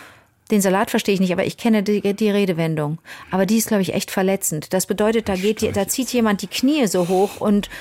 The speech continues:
Speaker 1: es sieht ein bisschen trottelig aus und so ein bisschen, ähm, schamig. Also nicht so, nicht, da geht jemand nicht, da macht jemand nicht richtige Schritte. Aber interessant finde ich, dass diese Jury,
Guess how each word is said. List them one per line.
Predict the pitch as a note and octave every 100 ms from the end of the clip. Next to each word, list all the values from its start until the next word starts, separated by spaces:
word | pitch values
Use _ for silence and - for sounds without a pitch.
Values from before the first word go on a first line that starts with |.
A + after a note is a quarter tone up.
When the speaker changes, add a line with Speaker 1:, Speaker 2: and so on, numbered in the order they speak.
| -
Speaker 1:
es | G3
sieht | A#3 A3
ein |
bisschen | A3 A3
trottelig | - B3+ - D#3 D3 -
aus | D#3 E3+
und | - F3
so | F#3+
ein | F#3
bisschen, | - G3 - G3 F#3+ - - - -
ähm, | - G3 F#3+ F#3 F3+ - - - -
schamig. | - G#3+ G#3+ E3 - -
Also | F3+ F#3+
nicht | G3+ G#3
so, | - G3
nicht, | G3+ G3
da |
geht | G3 G#3+
jemand | G#3+ G3 G3+
nicht, | G3 -
da |
macht | F3+ G3 -
jemand | G3+ G3 G3
nicht | G3
richtige | G3 - F#3
Schritte. | F3 - G3 - - - - - _ -
Aber | G#3+
interessant | A3 A3+ A3+ C#4+
finde | C#4+ B3
ich, |
dass | A3+ A3
diese | G#3+ G3+
Jury, | F3+ G#3 G3+ G#3 B3